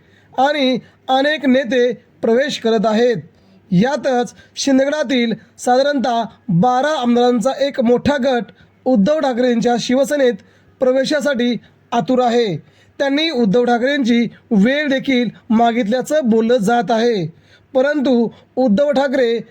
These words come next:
आपल्या संपूर्ण पदाधिकाऱ्यांना संपूर्ण जो-, सोबत घेऊनच हा निर्णय घेणार असल्याचं सध्या समजतंय. त्यामुळे या आमदारांचा पुन्हा शिवसेनेत येण्याचा मार्ग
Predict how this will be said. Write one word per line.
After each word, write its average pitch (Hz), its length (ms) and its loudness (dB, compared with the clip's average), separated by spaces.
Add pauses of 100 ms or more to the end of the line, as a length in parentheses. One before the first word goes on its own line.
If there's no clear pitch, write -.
(240)
आपल्या 269 380 0
संपूर्ण 269 600 0 (360)
पदाधिकाऱ्यांना 262 720 0 (280)
संपूर्ण 262 500 0
जो-, 254 460 -2
सोबत 277 240 -2
घेऊनच 262 540 0 (180)
हा 277 260 -2
निर्णय 254 420 2
घेणार 226 280 2
असल्याचं 240 320 0
सध्या 254 260 0
समजतंय. 226 580 -2 (560)
त्यामुळे 262 440 0 (300)
या 277 280 2
आमदारांचा 247 600 0 (320)
पुन्हा 285 360 2
शिवसेनेत 254 500 0
येण्याचा 247 380 0
मार्ग 247 360 0